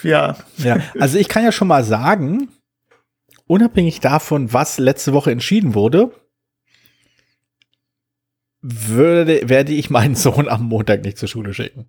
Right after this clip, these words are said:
Speaker 2: <laughs> Ähm, ja. Müssen wir mal gucken, was passiert.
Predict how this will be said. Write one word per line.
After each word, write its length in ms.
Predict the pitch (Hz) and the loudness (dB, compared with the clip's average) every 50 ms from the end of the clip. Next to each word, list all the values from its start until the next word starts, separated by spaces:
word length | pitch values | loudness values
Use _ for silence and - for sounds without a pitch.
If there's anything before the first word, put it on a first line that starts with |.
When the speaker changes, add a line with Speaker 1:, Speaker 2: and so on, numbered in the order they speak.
| _ _ _ _ _ _ _ _ - - - | _ _ _ _ _ _ _ _ -12 -8 -8
Speaker 2:
<laughs> 1080 | - - - 196 - - - - - - - - - _ _ _ _ - 196 202 - _ _ _ _ _ - - - - - - - 90 - - - _ _ - | -8 -6 -6 -8 -8 -8 -12 -12 -14 -14 -16 -18 -20 _ _ _ _ -6 -6 -6 -8 _ _ _ _ _ -20 -18 -18 -16 -16 -16 -16 -16 -18 -20 -20 _ _ 2
Ähm, 880 | 123 120 123 123 120 123 120 123 120 120 117 117 117 117 117 113 110 - _ _ - | 4 4 4 4 2 2 0 0 -2 -2 -2 -2 -2 -2 -4 -4 -6 -10 _ _ 2
ja. 280 | 110 110 92 90 90 - - _ _ _ _ _ _ _ _ _ _ _ _ _ - - - _ _ _ _ _ _ | 4 4 4 4 0 -4 -10 _ _ _ _ _ _ _ _ _ _ _ _ _ -20 -20 -20 _ _ _ _ _ _
Müssen 180 | - 139 139 143 | 0 2 4 4
wir 40 | 139 131 120 | 4 2 2
mal 40 | - | 2
gucken, 200 | - 123 - 101 | 0 -2 0 0
was 120 | 92 - | -2 -2
passiert. 440 | - - 92 - - 117 90 - - | -2 -2 -4 -2 -4 -8 -10 -10 -12